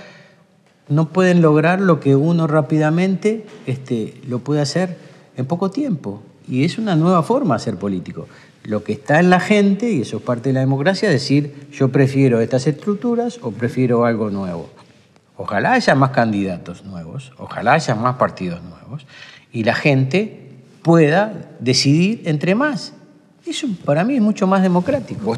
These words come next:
Speaker 2: haces focus también?
Speaker 1: Sí, por supuesto,
Speaker 2: ¿Y qué dicen?
Speaker 1: continuamente. ¿Sobre qué?
Speaker 2: Sobre ti.
Speaker 1: Bueno,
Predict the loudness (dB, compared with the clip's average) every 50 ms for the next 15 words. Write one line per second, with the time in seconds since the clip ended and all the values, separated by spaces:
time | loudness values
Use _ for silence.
0 | -6 -8 -10 -6 -4 -2 0 2 2 2 0 -2 -2 -2 -2 0 0 2 2 0
1 | 0 -4 -6 -6 -6 -4 -4 -4 -4 -6 -6 -4 -4 -4 -2 0 0 0 2 4
2 | 4 4 4 4 4 2 2 2 2 0 -2 -4 -6 -10 -14 -18 -20 -18 -14 -10
3 | -8 -8 -6 -8 -8 -10 -12 -6 -4 -2 -2 -2 -2 -2 -2 -2 -2 -6 -12 -18
4 | -20 -20 -20 -20 -20 -20 -20 -20 -20 -20 _ _ 2 4 6 6 4 4 2 0